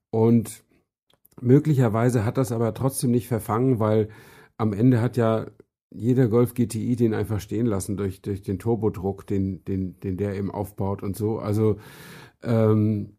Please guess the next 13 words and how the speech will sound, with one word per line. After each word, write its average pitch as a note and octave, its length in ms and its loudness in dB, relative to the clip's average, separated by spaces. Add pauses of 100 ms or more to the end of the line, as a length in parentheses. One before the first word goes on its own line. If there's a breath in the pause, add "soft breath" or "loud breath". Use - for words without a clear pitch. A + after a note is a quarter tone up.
(140)
ich A2 140 0
weiß A#2 240 2
nicht, A2 260 0
der B2 140 4
war B2+ 160 2
vielleicht A#2+ 340 0 (320)
zu C3+ 240 2
sehr G#2+ 260 2
aus F#2+ 140 -8
der G#2 120 0
guten G#2 280 -6
alten G2 260 -6
Zeit. G#2+ 380 -6